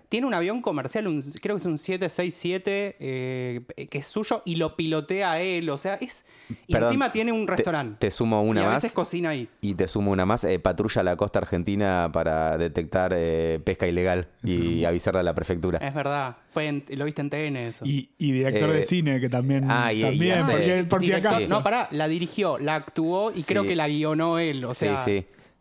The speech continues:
Speaker 2: Yo quiero recomendar, de, para, de sus obras, recomiendo fuertemente Ratty Horror Show.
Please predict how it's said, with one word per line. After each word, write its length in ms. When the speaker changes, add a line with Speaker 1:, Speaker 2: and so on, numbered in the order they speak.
Speaker 2:
Yo 140
quiero 180
recomendar, 520
de, 60
para, 160
de 100
sus 280
obras, 460
recomiendo 540
fuertemente 800
Ratty 340
Horror 360
Show. 360